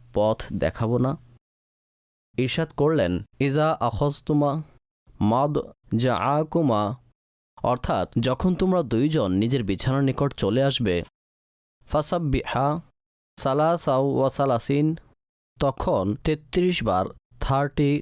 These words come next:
থ্রি টাইমস সুবহানাল্লাহ পাঠ করো, ওয়াহমাদা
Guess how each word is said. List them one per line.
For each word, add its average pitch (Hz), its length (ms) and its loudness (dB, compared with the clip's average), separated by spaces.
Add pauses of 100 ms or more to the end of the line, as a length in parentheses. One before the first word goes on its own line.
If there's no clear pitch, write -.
(140)
থ্রি 147 220 0
টাইমস 110 460 -2 (1600)
সুবহানাল্লাহ 135 1000 0 (140)
পাঠ 104 280 -2
করো, 60 320 -2 (1800)
ওয়াহমাদা 127 840 0